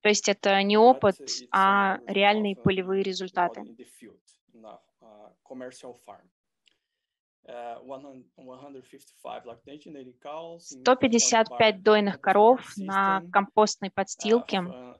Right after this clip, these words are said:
Speaker 2: fans only in a part of the
Speaker 1: На ферме есть
Speaker 2: facility,
Speaker 1: вентиляция
Speaker 2: one
Speaker 1: в некоторых
Speaker 2: diet, one
Speaker 1: местах.
Speaker 2: group of
Speaker 1: Одна
Speaker 2: animals.
Speaker 1: группа животных на одном рационе.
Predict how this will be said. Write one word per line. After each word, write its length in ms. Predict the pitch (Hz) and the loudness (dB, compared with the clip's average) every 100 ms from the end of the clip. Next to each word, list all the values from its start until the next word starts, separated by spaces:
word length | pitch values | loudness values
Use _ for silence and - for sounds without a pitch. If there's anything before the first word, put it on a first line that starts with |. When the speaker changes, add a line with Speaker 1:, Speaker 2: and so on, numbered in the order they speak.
| _ - | _ -20
Speaker 2:
fans 480 | 127 127 127 - _ | -18 -18 -20 -20 _
only 460 | 127 123 120 120 117 | -18 -18 -18 -20 _
in 80 | - | -20
a 100 | 110 _ | -20 _
part 280 | 123 135 135 | -16 -16 -18
of 180 | - - _ | -20 -20 _
the 120 | - | -4
Speaker 1:
На 240 | 202 202 208 | 2 2 2
ферме 340 | 233 214 202 | 2 2 2
есть 220 | 196 196 | -2 -2
Speaker 2:
facility, 80 | 180 | -6
Speaker 1:
вентиляция 560 | 190 190 196 226 - 202 | -8 0 0 0 -2 -2
Speaker 2:
one 20 | |
Speaker 1:
в 40 | 185 | -4
некоторых 320 | 147 165 185 | -10 -10 -10
Speaker 2:
diet, 20 | |
one 40 | 180 | -12
Speaker 1:
местах. 460 | - - 175 180 | -14 -6 -6 -6
Speaker 2:
group 460 | 131 - _ _ - | -12 -20 _ _ -20
of 140 | 120 - - 120 | -20 -20 -12 -4
Speaker 1:
Одна 260 | 190 202 | 0 2
Speaker 2:
animals. 60 | 196 | 4
Speaker 1:
группа 260 | 208 208 196 | 2 2 0
животных 600 | 185 196 226 220 196 - | 2 2 2 0 -6 -6
на 100 | 190 | -6
одном 240 | 185 208 | -2 -2
рационе. 480 | 196 - 175 170 | -2 -2 -4 -6